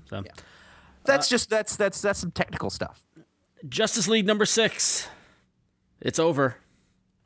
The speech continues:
Speaker 2: Yes, yes, it is.
Speaker 1: <laughs>
Speaker 2: Uh, in a larger sense for me.
Speaker 1: <laughs> Yeah.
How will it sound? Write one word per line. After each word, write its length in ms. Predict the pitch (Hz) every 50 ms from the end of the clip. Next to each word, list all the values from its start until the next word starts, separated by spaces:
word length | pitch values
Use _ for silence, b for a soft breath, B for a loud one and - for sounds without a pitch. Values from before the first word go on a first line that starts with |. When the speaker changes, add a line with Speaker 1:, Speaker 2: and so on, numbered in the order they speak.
| _ _
Speaker 2:
Yes, 420 | - - 196 214 156 120 - - -
yes, 280 | 147 147 160 156 - -
it 100 | 143 143
is. 360 | 175 196 165 104 - - - - _ _ _ -
Speaker 1:
<laughs> 200 | 214 165 - - - _ -
Speaker 2:
Uh, 380 | - - 110 107 104 101 - -
in 120 | 120 123
a 60 | 123
larger 300 | 131 135 127 139 127 123
sense 300 | - - 151 120 113 -
for 100 | - 123 113
me. 280 | 107 107 95 87 - -
Speaker 1:
<laughs> 340 | _ _ _ _ - _ - - 117 - 160 -
Yeah. 760 | - 247 - - 285 - - 311 302 - 311 285 - - 269